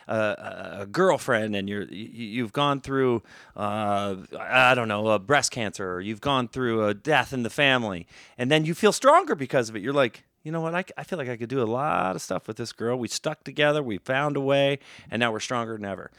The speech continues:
And I'm not trying to make this some big, you know, whatever, but I'm saying the Avs have been through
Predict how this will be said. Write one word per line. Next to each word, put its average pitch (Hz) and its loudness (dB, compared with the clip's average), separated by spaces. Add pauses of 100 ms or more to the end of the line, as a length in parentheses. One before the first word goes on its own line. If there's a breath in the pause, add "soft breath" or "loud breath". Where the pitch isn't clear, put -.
(360 soft breath)
And 151 -4
I'm 170 -2
not 196 -4
trying 123 -4
to 110 -4
make 104 -6
this 110 -2
some 98 -2
big, 87 -6
you 113 -2
know, 92 -8 (100)
whatever, 104 2
but 117 -2
I'm 113 -2
saying 139 -2
the 117 -4
Avs 143 -4
have 117 -6
been 104 0
through 90 -8